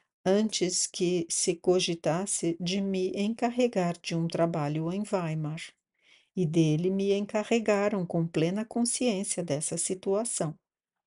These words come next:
Não vou negar que muitos detalhes do que fiz ao elaborar a edição de Weimar possam ser taxados de erros por especialistas.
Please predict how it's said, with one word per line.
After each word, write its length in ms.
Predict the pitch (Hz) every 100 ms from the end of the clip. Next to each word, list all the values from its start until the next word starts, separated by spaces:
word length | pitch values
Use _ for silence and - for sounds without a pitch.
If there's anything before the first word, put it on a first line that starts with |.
| _ _ _ _ _ _ _ _ -
Não 180 | 160 151
vou 200 | 147 160
negar 500 | 175 196 180 202 -
que 160 | -
muitos 560 | 165 170 196 220 180 165
detalhes 680 | 160 160 147 165 180 156 -
do 160 | 165
que 180 | 165 165
fiz 440 | - 170 185 190
ao 280 | 160 160 175 _ - _ _
elaborar 680 | 185 185 180 175 170 170 202
a 100 | 175
edição 560 | 170 165 165 - 147 151
de 140 | 180 175
Weimar 520 | 170 175 208 185 160 170 - _ _ - _ -
possam 360 | 160 - 180
ser 260 | 170 185 180
taxados 800 | - 185 - 175 185 190 180 170
de 180 | - 185
erros 520 | 175 196 - 180 -
por 380 | - 180 175 - - _ _ _ _ _
especialistas. 1700 | 220 220 - - - 190 - 185 175 180 175 - - - - - -